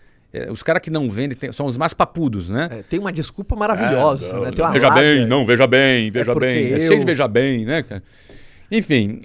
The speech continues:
Speaker 1: na realidade é o seguinte: venda não é um dom. Venda não é um dom. Venda é um processo.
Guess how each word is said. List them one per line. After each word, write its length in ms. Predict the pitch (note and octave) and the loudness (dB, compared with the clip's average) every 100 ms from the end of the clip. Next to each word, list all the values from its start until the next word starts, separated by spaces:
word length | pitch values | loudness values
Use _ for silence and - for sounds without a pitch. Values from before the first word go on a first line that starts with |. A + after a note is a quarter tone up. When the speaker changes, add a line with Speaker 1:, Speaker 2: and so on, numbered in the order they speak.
| - | -2
Speaker 1:
na 120 | F3 | 0
realidade 340 | A3 E3+ G#3 | 0 2 0
é 40 | A3 | 0
o 20 | |
seguinte: 480 | - C#3 C#3 B2 - | -4 -6 -6 -8 -12
venda 560 | G#2+ A#2+ F#3+ F#3+ A2 G#2 G2 - _ - _ _ - | -10 -6 -4 -4 -4 -6 -12 -20 _ -20 _ _ -10
não 240 | C3 F3 | -4 -2
é 220 | D#3+ F#3 F3+ | -2 -2 -2
um 100 | C3+ | -4
dom. 280 | A2 G2 - - _ _ _ _ _ _ - _ - _ _ _ _ _ _ | -6 -8 -12 -20 _ _ _ _ _ _ -20 _ -20 _ _ _ _ _ _
Venda 460 | F2 A2 D3 C#3 | -10 -6 -6 -6
não 320 | C3 C3+ C#3+ | -6 -8 -8
é 60 | B2 | -10
um 120 | B2 | -10
dom. 240 | G2 F2 F#2 F#2 - - - - - - - - _ | -10 -10 -12 -18 -20 -20 -20 -20 -20 -20 -20 -20 _
Venda 600 | F#2+ F#2 A2 A2+ A#2+ - _ _ - | -14 -8 -6 -4 -6 -8 _ _ -6
é 300 | A2 A2 - _ | -4 -4 -8 _
um 180 | - A2+ | -12 -12
processo. 680 | - B2 - F2 D2 - _ | -8 -8 -8 -12 -14 -18 _